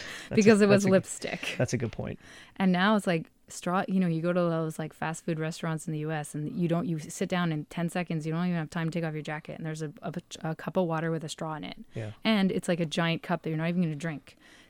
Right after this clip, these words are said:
Speaker 1: It looks like the convenience just, like, overwhelmed everyone, and straws are everywhere, and sometimes they're absolutely useless. Are they needed for, like, ice cream and floats? Kind of. And then I agree, like, you can have a paper straw and it,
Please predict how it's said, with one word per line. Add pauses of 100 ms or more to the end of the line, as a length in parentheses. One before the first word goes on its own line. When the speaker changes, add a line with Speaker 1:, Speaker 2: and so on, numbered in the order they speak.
Speaker 1:
It
looks
like
the
convenience
just,
like, (720)
overwhelmed
everyone,
and
straws
are
everywhere,
and
sometimes
they're
absolutely
useless.
Are
they
needed (340)
for,
like, (180)
ice
cream
and
floats?
Kind
of.
And
then
I
agree,
like,
you
can
have
a
paper
straw
and
it,